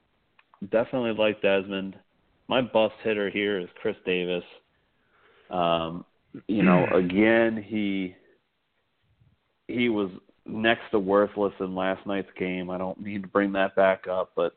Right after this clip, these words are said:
Speaker 1: two strikeouts, you know, went oh for three, I think, or oh for four. I think he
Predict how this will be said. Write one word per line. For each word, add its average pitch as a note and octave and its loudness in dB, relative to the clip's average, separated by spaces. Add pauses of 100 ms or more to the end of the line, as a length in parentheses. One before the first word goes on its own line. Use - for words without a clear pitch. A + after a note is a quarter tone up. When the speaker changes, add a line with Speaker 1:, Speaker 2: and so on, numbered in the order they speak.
(120)
Speaker 1:
two C3 4 (140)
strikeouts, G2+ 4 (340)
you F#2 -14
know, F#2 -8 (1000)
went G2+ -8
oh G#2 -2
for G2 0 (920)
three, G2+ 2
I F2+ 0 (100)
think, F#2 -2
or F#2 0
oh F#2+ 2
for F#2+ -4 (140)
four. F#2+ 4
I - -18
think - -4
he - -6